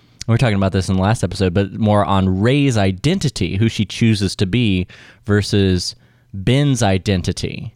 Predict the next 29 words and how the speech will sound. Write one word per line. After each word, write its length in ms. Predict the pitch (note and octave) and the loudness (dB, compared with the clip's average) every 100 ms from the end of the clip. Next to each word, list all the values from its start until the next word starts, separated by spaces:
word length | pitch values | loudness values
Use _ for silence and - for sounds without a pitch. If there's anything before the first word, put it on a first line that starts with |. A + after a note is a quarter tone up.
| _ - - | _ -20 -6
Ben's 240 | - G#3 B3 | 0 0 2
identity, 520 | G#3 E3+ E3+ D#3 C#3 | 2 2 2 2 2
or 100 | B2+ | 2
kind 240 | - D3 A2+ | 2 0 0
of 100 | - | 0
crisis 420 | - B2+ B2 A#2 | 0 0 0 0
of 100 | A2 | 2
identity, 420 | G#2 A2 G#2+ G2 | 2 2 2 2
is 80 | F#2+ | 2
in 80 | G2 | 2
that 180 | F#2 - | 0 0
middle 440 | G2+ A2+ B2+ G#2+ - | 2 2 2 0 0
act, 280 | E2 - - | -4 -4 0
and 100 | D#3 | 0
it's 120 | F#3 | 0
powerful. 640 | - G#3 C4+ G3+ - F2+ G2+ | -2 0 2 0 -2 -6 -2
Like, 260 | G#2+ G#2 - | -2 -2 -2
seeing 320 | D#3 D#3+ D#3+ | 0 2 2
his 160 | C#3 | 2
father, 560 | - B2 C3 B2+ G#2+ F#2+ - - - - - | 0 2 2 2 2 0 -6 -20 -20 -20 -6
uh, 140 | G#2+ | -4
i-, 60 | F2+ | -4
his 420 | B2+ B2+ B2 A#2 | 0 2 4 2
father's 460 | - A#2 A#2+ A2 G2 | 2 2 2 2 2
memory 680 | G2+ C3+ B2 F2 E2+ F2+ G#2+ C#3+ - | 2 2 0 0 0 -2 -6 -10 -6
sort 240 | - G2 | -2 0
of, 260 | F#2 F#2+ - - - _ | -2 -6 -14 -18 -18 _
you 160 | - A#2 | -8 -6
know, 180 | - | -8